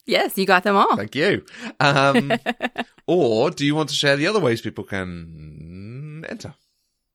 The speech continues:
Speaker 1: Uh, you can also winter, winter.
Speaker 2: You can winter
Speaker 1: That's
Speaker 2: in,
Speaker 1: not a thing.
Speaker 2: in the Hamptons.
Speaker 1: You can also
Speaker 2: Hamptons.
Speaker 1: enter. <laughs> You can also enter our giveaway by leaving a review for one of our five shows or all of our five shows. For each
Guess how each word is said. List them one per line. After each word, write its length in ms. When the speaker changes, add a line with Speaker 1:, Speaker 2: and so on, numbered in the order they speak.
Speaker 1:
Uh, 60
you 140
can 100
also 300
winter, 520
winter. 440
Speaker 2:
You 80
can 100
winter 280
Speaker 1:
That's 380
Speaker 2:
in, 180
Speaker 1:
not 280
a 100
thing. 320
Speaker 2:
in 260
the 80
Hamptons. 240
Speaker 1:
You 100
can 120
also 320
Speaker 2:
Hamptons. 400
Speaker 1:
enter. 680
<laughs> 40
You 80
can 80
also 340
enter 400
our 180
giveaway 480
by 440
leaving 320
a 40
review 400
for 200
one 300
of 260
our 260
five 240
shows 260
or 180
all 220
of 60
our 100
five 220
shows. 320
For 340
each 300